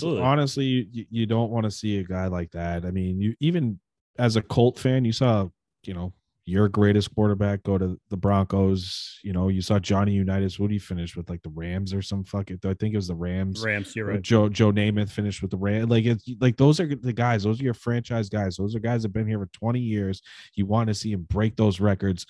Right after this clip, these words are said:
Speaker 2: not against us, but for us, right? You saw it last year when he came back, broke that fucking record at home,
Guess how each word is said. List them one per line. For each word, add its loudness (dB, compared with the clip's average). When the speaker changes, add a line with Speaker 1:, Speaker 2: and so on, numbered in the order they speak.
Speaker 2:
not 4
against 2
us, -4
but -2
for 4
us, -12
right? 2
You 0
saw 2
it 0
last 0
year 2
when 0
he -2
came 0
back, 0
broke 2
that 0
fucking -2
record 0
at 0
home, 0